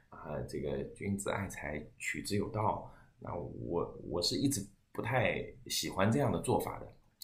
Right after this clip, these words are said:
所以正因为这样，所以我那个在比特币非常好挖的时候，我也，我也不会动这个脑筋啊。那，呃，就算它的价值很，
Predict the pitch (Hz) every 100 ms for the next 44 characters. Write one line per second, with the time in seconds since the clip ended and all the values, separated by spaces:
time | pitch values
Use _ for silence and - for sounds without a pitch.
0 | - - 107 123 - - - - - -
1 | 151 147 147 143 160 123 82 - - -
2 | _ _ _ - 101 104 90 73 73 76
3 | 78 78 76 82 90 82 78 78 78 -
4 | 110 101 110 123 120 165 160 - - 73
5 | 80 80 69 64 71 73 69 67 - 85
6 | 80 - 78 - 113 95 80 76 - 64
7 | 76 78 80 - - 76 78 104 104 95
8 | - - - - - - - - 143 131
9 | 120 113 107 107 92 95 - 80